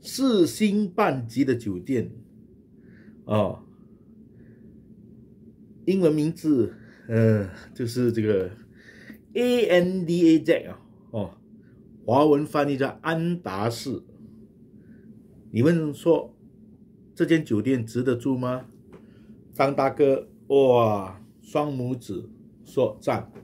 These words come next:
啊，就是太舒服了，所以变得懒散。在这里就是吃饱睡，睡饱吃。<laughs> 哦，有啦，有到附近的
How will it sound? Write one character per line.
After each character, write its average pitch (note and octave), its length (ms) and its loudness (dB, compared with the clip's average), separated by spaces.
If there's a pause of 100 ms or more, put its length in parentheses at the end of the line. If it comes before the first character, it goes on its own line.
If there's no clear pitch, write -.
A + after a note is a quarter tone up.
(920)
啊， - 160 -16
就 C#3 100 -2
是 C3 100 -4
太 A#2+ 220 2
舒 A#2 240 -2
服 A#2 240 -6
了， F2 180 -4 (220)
所 B2+ 260 4
以 A2 220 0
变 C#3 200 -2
得 A#2 100 -2
懒 F2 340 -4
散。 G#2 400 -6 (640)
在 C#3+ 120 4
这 C3+ 180 2
里 A2+ 140 0
就 A2+ 140 -6
是 A#2 280 -2 (100)
吃 - 120 -2
饱 G2 220 -4
睡， A#2 240 -2
睡 A#2+ 180 -4
饱 F#2 200 -6
吃。 G#2+ 340 -6 (680)
<laughs> - 680 -10
哦， G#2+ 220 -2
有 A2+ 160 4
啦， G#2+ 180 2
有 G2 140 -2
到 C#3 160 4
附 C3 180 -4
近 A#2+ 240 -4
的 G2 240 -6